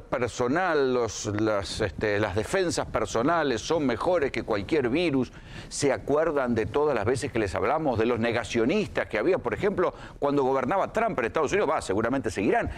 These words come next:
que decían que, eh, no había que vacunarse porque con la vacuna te insertaban un chip y eso era camino de un nuevo orden mundial.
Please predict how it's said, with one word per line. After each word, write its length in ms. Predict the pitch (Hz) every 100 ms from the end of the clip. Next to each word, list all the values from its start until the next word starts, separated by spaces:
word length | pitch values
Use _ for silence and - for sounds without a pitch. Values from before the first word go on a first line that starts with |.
| - -
que 140 | 156
decían 440 | 131 175 190 156
que, 220 | 151 156 - - - -
eh, 100 | 127
no 160 | 131
había 240 | 147 156 131
que 100 | 127
vacunarse 600 | 120 113 120 139 120 117
porque 280 | 110 113 104
con 140 | 113
la 80 | 104
vacuna 400 | 107 135 147 120
te 120 | 117
insertaban 560 | 101 113 95 127 120 110
un 180 | 107
chip 280 | - 151 -
y 120 | 127 127
eso 300 | - 117 127
era 240 | 135 117
camino 460 | 107 113 151 139 113
de 80 |
un 120 | 113 117
nuevo 280 | 135 120
orden 360 | 139 139 120 110
mundial. 640 | 104 104 107 160 143 127